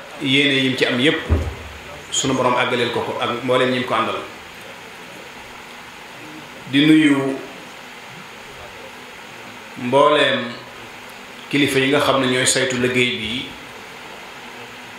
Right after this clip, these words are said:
di leen ci ndokkeel, di rafetlu bu baax ànd giñ ko ànd ak ñoom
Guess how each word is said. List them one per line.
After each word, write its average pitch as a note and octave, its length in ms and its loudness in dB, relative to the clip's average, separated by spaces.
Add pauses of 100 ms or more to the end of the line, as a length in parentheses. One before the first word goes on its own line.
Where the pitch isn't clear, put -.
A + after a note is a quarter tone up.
(260)
di B2+ 80 4
leen C3+ 220 6
ci C#3 100 2
ndokkeel, C3+ 460 4 (2750)
di B2+ 80 0
rafetlu C#3 400 2
bu B2+ 160 0
baax C#3+ 280 4 (1600)
ànd D3 240 6 (100)
giñ C#3 180 4
ko C#3 160 6
ànd C3+ 200 4
ak B2+ 140 2
ñoom A#2+ 220 2